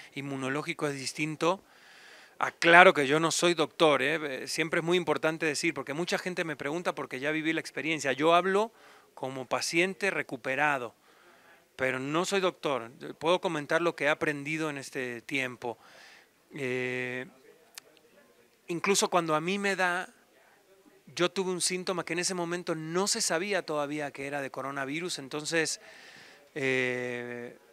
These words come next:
no me asusté antes de tiempo porque pasé unos días con coronavirus sin saber que lo tenía, porque no me sentía tan mal,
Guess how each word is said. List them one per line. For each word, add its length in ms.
no 580
me 100
asusté 500
antes 360
de 100
tiempo 440
porque 640
pasé 260
unos 220
días 260
con 180
coronavirus 600
sin 320
saber 360
que 100
lo 100
tenía, 500
porque 220
no 140
me 100
sentía 520
tan 140
mal, 360